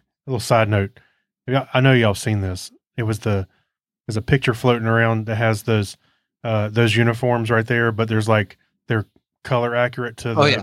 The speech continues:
Speaker 1: ranks. <laughs> I'm like, "Why didn't they do that? I thought it looked kinda neat."
Speaker 2: I don't know. It's, it was, so we're talking about, uh, it's a picture of,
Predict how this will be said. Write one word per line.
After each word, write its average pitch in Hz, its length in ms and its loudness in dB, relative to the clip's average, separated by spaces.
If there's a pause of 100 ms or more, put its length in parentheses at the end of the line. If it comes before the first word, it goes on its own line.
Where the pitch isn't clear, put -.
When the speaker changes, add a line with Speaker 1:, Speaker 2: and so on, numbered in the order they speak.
Speaker 1:
ranks. 127 400 0 (340)
<laughs> - 360 -20
I'm - 80 -8 (560)
like, 131 200 -2 (260)
"Why 233 120 2
didn't 208 280 0
they 127 120 4
do 117 200 -2
that? 107 260 -2
I 180 160 0
thought 151 180 0
it 135 60 2
looked 131 240 -4 (140)
kinda 143 160 0
neat." 151 240 -4 (640)
Speaker 2:
I 220 520 2 (200)
don't 151 160 -4
know. 156 100 2
It's, 143 160 -4
it 165 120 -8
was, 165 160 -8
so 165 100 -2
we're 156 80 -2
talking 170 280 0
about, 151 400 2
uh, 131 360 -4 (260)
it's 135 240 -10
a 131 100 -2 (140)
picture 160 440 0
of, 131 600 -2